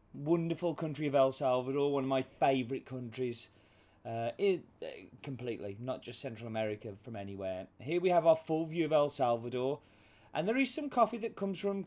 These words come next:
Cabanas and San Vincent and San Miguel, but we tend not to see so much of it in the quality end. Where we do see it is here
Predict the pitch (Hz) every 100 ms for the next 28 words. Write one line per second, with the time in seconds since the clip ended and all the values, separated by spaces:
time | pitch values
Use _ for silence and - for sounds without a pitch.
0 | - - 156 156 156 165 - 147 - 139
1 | 135 - 143 143 139 139 131 147 139 143
2 | - 123 110 127 131 135 135 127 127 123
3 | 123 - _ - _ _ 123 196 - 339
4 | 339 285 - 285 240 262 220 220 226 202
5 | - 165 175 165 - 160 156 160 160 160
6 | 151 165 202 160 175 190 - 151 147 127
7 | - 185 202 - 233 262 139 127 - 131
8 | 139